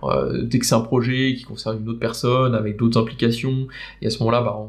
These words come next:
on, on négocie, euh, avec le, l'associé. Donc, forcément, bah, euh, ça, ça va pas l'intéresser peut-être de récupérer ou toi de partager, euh, tes, tes anciens investissements avec une nouvelle personne. Donc, euh, voilà,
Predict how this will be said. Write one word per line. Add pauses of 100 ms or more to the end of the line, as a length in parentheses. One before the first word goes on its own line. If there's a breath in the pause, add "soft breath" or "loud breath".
(160)
on,
on
négocie,
euh,
avec
le,
l'associé.
Donc,
forcément,
bah, (500 loud breath)
euh,
ça,
ça
va
pas
l'intéresser
peut-être
de
récupérer
ou
toi
de
partager,
euh,
tes,
tes
anciens
investissements
avec
une
nouvelle
personne. (340 loud breath)
Donc,
euh,
voilà,